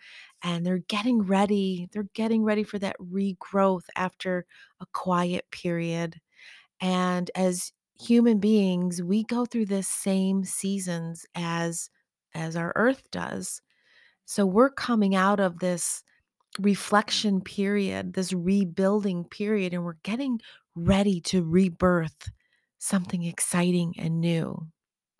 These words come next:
And so I'm going with the Divine Light Connection cards again today because that's what I feel called to do. And let us see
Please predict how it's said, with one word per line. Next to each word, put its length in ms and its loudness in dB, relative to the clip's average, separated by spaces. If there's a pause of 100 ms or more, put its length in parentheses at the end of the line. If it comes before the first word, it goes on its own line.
(960)
And 140 -4
so 540 2
I'm 140 -2
going 360 0
with 160 4
the 80 2
Divine 440 2
Light 220 -2
Connection 460 -4
cards 500 -4
again 440 -2
today 680 -4
because 300 -4
that's 240 -6
what 100 -4
I 80 -2
feel 220 -6
called 340 -6
to 100 -14
do. 440 -2 (600)
And 400 0
let 220 0
us 100 0
see 800 0